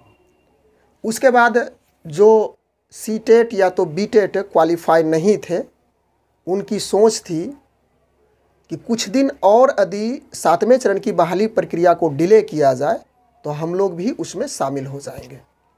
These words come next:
और ऐसा ही हुआ। सरकार ने उन लोगों की बात सुनी, सरकार के पास भी, यानी शिक्षा विभाग के पास भी कुछ परेशानी हुई, और उन्होंने इस बात को मिला करके चला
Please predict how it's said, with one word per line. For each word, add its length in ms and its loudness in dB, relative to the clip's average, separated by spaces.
और 140 -4
ऐसा 320 0
ही 180 -2
हुआ। 300 -4
सरकार 420 0
ने 120 -4
उन 200 -4
लोगों 260 0
की 140 -8
बात 240 -2
सुनी, 420 -6
सरकार 360 2
के 160 -4
पास 300 0
भी, 200 0
यानी 600 -10
शिक्षा 320 -6
विभाग 260 -2
के 160 -4
पास 280 0
भी 100 -2
कुछ 200 -8
परेशानी 480 -2
हुई, 320 -4
और 160 -6
उन्होंने 440 -2
इस 180 -10
बात 260 0
को 140 2
मिला 260 2
करके 300 -4
चला 280 -4